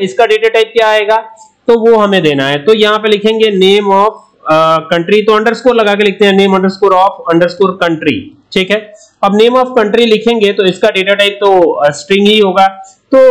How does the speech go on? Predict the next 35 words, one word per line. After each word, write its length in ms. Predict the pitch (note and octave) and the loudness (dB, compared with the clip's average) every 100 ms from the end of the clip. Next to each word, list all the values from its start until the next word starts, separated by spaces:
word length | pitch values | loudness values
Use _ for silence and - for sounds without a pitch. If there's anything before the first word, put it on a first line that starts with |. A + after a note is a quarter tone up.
| - - - | 0 -6 -6
इसको, 320 | G3+ C#4+ B3+ | -2 2 2
इसमें 240 | A3+ B3 C4 | 2 0 0
आपको 200 | B3+ C4 | 0 0
data 240 | G#3+ G#3+ | 0 0
टाइप 180 | A3+ A#3+ | 0 0
भी 100 | A3+ | 0
mention 320 | A#3+ G#3 A3 G#3 | 0 0 0 0
करने 180 | G3 | 0
की 80 | F#3+ | 2
जरूरत 260 | F#3+ F#3 F#3 | 2 0 0
नहीं 120 | F3+ | 0
है, 80 | F#3 | 2
आप 180 | G#3+ G#3 | 0 -4
सीधा 200 | G3 F#3 | -4 -2
सीधा 220 | G3 G3 F#3+ | -2 -2 -2
title 380 | F3 E3+ F#3+ | -2 -2 -2
डालिए, 300 | F#3 F3+ F#3 | 0 0 0
comma 260 | F#3+ E3+ E3+ | 0 -2 0
लगाइए, 400 | C#3+ A2 A2 A2+ _ _ _ _ | -2 -6 -10 -14 _ _ _ _
ठीक 160 | A#3 A3+ | -2 -2
है। 160 | G3 - - - E3 | -2 -6 -18 -8 0
दूसरा 420 | A3 A3+ C#4 C#4 | 2 2 2 2
जो 140 | C4+ | 2
फील्ड 320 | C4+ A#3+ A3+ | 2 2 2
है 140 | A3 A#3+ | 2 2
उसका 260 | A3 A#3+ | 0 0
क्या 180 | G#3+ A3+ | 0 0
नाम 220 | A3 A3 | 0 0
है 100 | A3 | 0
वो 160 | G#3+ F#3 | 2 2
भी 100 | G3 | 0
चेक 240 | G3+ G3+ | 0 -2
कर 140 | G#3 G3 | -2 0
लेते 200 | G3+ G3+ | -2 0
हैं। 240 | G3 G#3 | 0 0